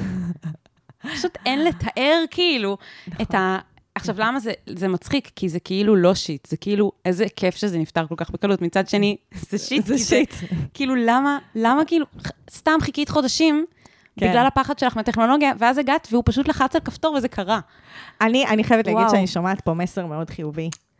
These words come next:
Speaker 2: וואו.
Speaker 1: שכולנו רקמה אנושית אחת חיה. וכאילו, <laughs> אין מה לעשות, אנחנו לא יכולים לעשות דברים לבד.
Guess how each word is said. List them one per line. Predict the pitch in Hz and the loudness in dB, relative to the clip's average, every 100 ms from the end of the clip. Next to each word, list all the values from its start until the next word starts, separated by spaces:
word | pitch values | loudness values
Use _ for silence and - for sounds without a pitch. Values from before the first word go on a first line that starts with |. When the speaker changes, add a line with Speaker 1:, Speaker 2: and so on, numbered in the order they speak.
| - | -4
Speaker 2:
וואו. | 180 175 160 | 0 0 -2
Speaker 1:
שכולנו | - - 185 185 196 196 | -6 -4 0 0 2 0
רקמה | 165 185 175 | 0 -2 -2
אנושית | 170 - 170 - | -2 -4 -6 -4
אחת | 170 165 | -4 -4
חיה. | - 160 156 160 - _ _ - - | -2 -2 -2 -4 -10 _ _ -20 -14
וכאילו, | 160 170 - 202 190 190 185 | -6 0 2 4 6 4 2
<laughs> | 247 | 0
אין | 269 | 2
מה | 311 | 4
לעשות, | - - - | 4 4 2
אנחנו | 214 | 2
לא | 233 | 2
יכולים | 370 294 | 2 -2
לעשות | 180 190 | -2 -2
דברים | 175 170 180 | 0 -2 0
לבד. | 170 170 | 0 0